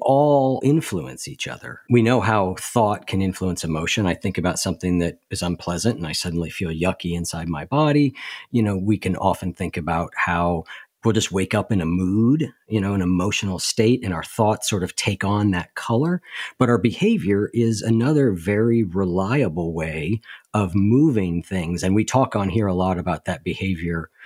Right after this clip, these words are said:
being a way to move ourselves in a positive direction. But you've given such a great example of that behavior, how it can move us in a negative direction and cause us to feel and take on what we are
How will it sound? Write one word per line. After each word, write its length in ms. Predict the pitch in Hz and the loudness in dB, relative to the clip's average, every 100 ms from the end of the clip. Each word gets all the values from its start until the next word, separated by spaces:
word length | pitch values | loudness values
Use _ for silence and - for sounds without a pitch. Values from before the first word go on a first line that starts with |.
| - - - | -18 -14 -2
being 240 | 104 95 | 0 2
a 60 | 87 | 0
way 220 | 87 87 | -2 -4
to 100 | 85 | -4
move 260 | 87 90 82 | -2 -2 -4
ourselves 420 | 80 - 87 82 | -8 -8 -8 -8
in 80 | 78 | -12
a 60 | - | -12
positive 520 | - 196 190 90 78 | -4 -2 0 0 -2
direction. 380 | 78 78 - 87 | -8 -6 -6 -4
But 120 | 87 | 2
you've 160 | 135 | 2
given 240 | 117 110 98 | 4 0 0
such 260 | - - | -4 -4
a 40 | 95 | -2
great 200 | 98 92 | 0 -2
example 540 | 85 95 90 - 85 | -4 -2 -4 -4 -6
of 100 | 87 | -4
that 180 | 90 85 | -4 -4
behavior, 560 | 98 92 98 85 95 - - - - | -6 -2 -2 0 0 0 -8 -12 0
how 160 | 120 | 0
it 120 | 101 | 0
can 200 | - 107 | 2 2
move 180 | 98 92 | 2 -2
us 260 | 92 - - | -4 -6 -6
in 100 | 87 | -2
a 40 | |
negative 480 | 90 117 139 82 - | 2 2 2 0 -8
direction 520 | 95 78 - - - - | -14 -12 -12 -14 -14 -6
and 160 | 98 95 | -6 0
cause 340 | 113 110 92 | 2 2 2
us 240 | 90 - - | -4 -6 -10
to 380 | - 98 90 | -4 -2 -2
feel 640 | 85 - 147 170 87 87 87 - - - | -6 0 4 4 2 -2 -8 -16 -20 -4
and 140 | 101 | -2
take 260 | - 104 - | 2 0 2
on 380 | 110 110 92 92 | 2 4 2 0
what 180 | 95 - | -2 -2
we 200 | 101 90 | -2 -2
are 440 | 87 85 82 | -2 -2 -4